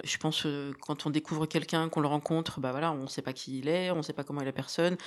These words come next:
il y a un handicap, il y a pas de handicap, euh, je vois sur le, le moindre accent, euh,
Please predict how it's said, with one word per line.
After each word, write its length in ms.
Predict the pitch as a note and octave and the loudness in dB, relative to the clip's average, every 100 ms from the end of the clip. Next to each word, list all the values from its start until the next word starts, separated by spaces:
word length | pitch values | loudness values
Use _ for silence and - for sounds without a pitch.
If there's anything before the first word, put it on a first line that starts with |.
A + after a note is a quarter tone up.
| - - | -12 -4
il 60 | D3 | 4
y 40 | |
a 20 | |
un 40 | D3+ | 4
handicap, 400 | C#3+ C#3+ D#3 D#3 | 4 2 0 0
il 40 | |
y 20 | |
a 40 | C3+ | 2
pas 100 | C#3+ | 2
de 80 | C3+ | 2
handicap, 640 | C#3 C3+ C3+ D#3+ F3 E3+ | 0 0 0 4 4 4
euh, 120 | D3+ C3+ - - - - | -2 -2 -6 -10 -10 -6
je 120 | C3+ | 2
vois 100 | D3 | 2
sur 160 | - C3+ | 4 4
le, 140 | C3+ | 4
le 100 | D3 | 4
moindre 260 | E3 E3+ D#3+ | 6 8 8
accent, 520 | D#3+ - F#3+ F3 - | 6 6 4 2 0
euh, 280 | D3 C#3 | 0 2